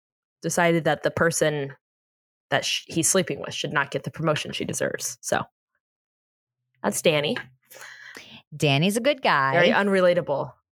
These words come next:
Speaker 1: Yeah, he's a cool guy. Very cool guy. Very cool guy. Uh, and then in D-Town, B-Town, um, Dawson and Joey walk to the train station or bus station or however he's getting around these days. Um,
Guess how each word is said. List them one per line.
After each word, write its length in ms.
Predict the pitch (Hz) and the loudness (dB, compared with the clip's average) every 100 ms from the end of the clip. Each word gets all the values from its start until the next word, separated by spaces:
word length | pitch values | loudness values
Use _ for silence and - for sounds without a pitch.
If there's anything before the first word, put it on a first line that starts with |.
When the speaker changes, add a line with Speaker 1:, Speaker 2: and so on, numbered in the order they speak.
| - | -4
Speaker 1:
Yeah, 180 | 147 139 | 0 2
he's 160 | 160 | 0
a 40 | - | -2
cool 160 | 185 | -2
guy. 240 | 165 123 139 | 0 -2 -2
Very 180 | 160 165 | 0 0
cool 140 | 165 190 | 0 -4
guy. 200 | - - | -4 -6
Very 140 | - 165 | -6 -6
cool 180 | - - | -6 -10
guy. 380 | - _ - - - - - | -12 _ -8 -8 -10 -12 -4
Uh, 420 | 208 214 202 202 196 | 2 4 4 4 2
and 100 | 226 | 0
then 120 | 233 226 | 2 4
in 160 | 220 | 4
D-Town, 400 | 202 285 311 262 | 2 0 4 4
B-Town, 580 | 262 254 220 190 208 202 - | 2 2 4 4 2 -6 0
um, 200 | 190 185 | 2 2
Dawson 300 | 190 196 208 | 2 2 2
and 100 | 196 | 0
Joey 200 | 190 185 | 4 4
walk 360 | 170 170 185 - - | 4 2 0 -8 -4
to 80 | 190 | 0
the 60 | |
train 280 | 185 196 185 | 2 2 2
station 480 | - 170 151 160 156 | 2 2 4 4 4
or 160 | 143 - | 2 2
bus 140 | 160 | 0
station 400 | - 147 - 160 | 2 2 2 2
or 160 | 143 139 | 2 2
however 560 | - 160 156 151 139 _ _ _ | 4 4 4 0 -2 _ _ _
he's 140 | 180 160 | -6 0
getting 200 | 170 160 | 0 2
around 260 | 160 151 | 0 0
these 160 | 156 151 | -2 -2
days. 300 | 156 165 165 - - - - - | 0 0 0 -8 -12 -12 -12 0
Um, 420 | 190 185 170 | 2 2 0